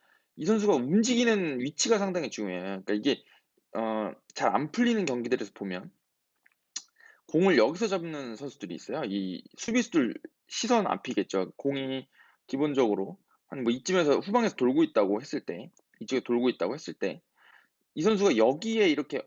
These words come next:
어정쩡하게 있으면 문제가 뭐냐면 이 선수는 공하고,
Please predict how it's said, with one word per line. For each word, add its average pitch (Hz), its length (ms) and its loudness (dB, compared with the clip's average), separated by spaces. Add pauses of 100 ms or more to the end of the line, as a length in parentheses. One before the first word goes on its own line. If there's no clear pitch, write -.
어정쩡하게 190 720 -2
있으면 113 400 -10
문제가 127 360 0
뭐냐면 101 460 -8 (840)
이 143 120 -10
선수는 202 840 0
공하고, 185 640 2